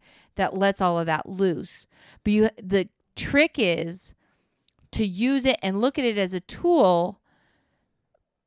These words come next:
but then <sighs> to y-, look at your own behavior and show up in this relationship in a way and have pro-, have,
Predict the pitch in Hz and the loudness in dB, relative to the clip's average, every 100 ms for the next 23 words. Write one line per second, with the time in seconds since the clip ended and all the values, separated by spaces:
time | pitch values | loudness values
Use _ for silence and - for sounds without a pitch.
0 | _ _ _ _ _ _ 226 196 - 262 | _ _ _ _ _ _ -2 -2 0 4
1 | 269 262 254 262 - _ _ _ _ _ | 4 2 -2 -8 -14 _ _ _ _ _
2 | _ _ _ _ _ _ _ _ _ _ | _ _ _ _ _ _ _ _ _ _
3 | _ _ - - - 185 - 214 _ - | _ _ -14 -10 -8 -8 -12 -20 _ -4
4 | 269 220 - _ _ _ _ _ _ _ | -2 -2 -8 _ _ _ _ _ _ _
5 | _ _ _ _ 196 190 - 233 254 269 | _ _ _ _ -16 -16 -10 -2 -2 -2
6 | 262 277 - 240 240 233 220 214 233 226 | -2 -2 2 2 2 0 -2 0 0 2
7 | 214 196 196 - - 233 220 220 220 208 | 0 -2 -6 -10 0 2 4 2 0 -4
8 | 190 208 185 196 208 - 208 - 180 190 | -6 -6 -4 -2 -2 -4 -8 -4 -4 -4
9 | 180 175 196 190 - 180 185 202 202 208 | -6 -2 2 2 0 -8 -2 0 0 -2
10 | - 214 - _ _ 180 196 196 214 | -8 -8 -8 _ _ -4 0 2 0